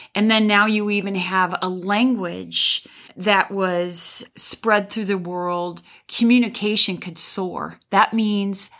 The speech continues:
the gospel could be spread. And as you're gonna start reading in Romans,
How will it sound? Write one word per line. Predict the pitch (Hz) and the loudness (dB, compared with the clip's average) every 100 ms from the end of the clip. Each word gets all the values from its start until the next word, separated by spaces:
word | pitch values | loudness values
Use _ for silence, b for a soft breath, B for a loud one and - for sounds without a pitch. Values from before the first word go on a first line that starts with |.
| b | b
the | 170 180 180 | -8 -4 -4
gospel | 170 175 170 - - - 185 175 156 139 139 B B B | -2 -2 2 2 2 0 -2 0 2 0 -4 B B B
could | - - 190 180 147 | -8 0 2 2 0
be | 165 165 | 0 0
spread. | - - - 147 143 117 120 - - | 0 -2 -4 -4 -2 -2 -4 -8 0
And | 190 185 175 170 B B B B | 4 4 2 -2 B B B B
as | 208 214 | 2 2
you're | 208 | 4
gonna | 202 180 | 2 0
start | - 190 160 | 0 -2 -2
reading | 170 190 170 | 0 0 -2
in | 160 | -4
Romans, | 151 180 175 147 160 170 180 | -4 -2 -2 -4 -6 -6 -6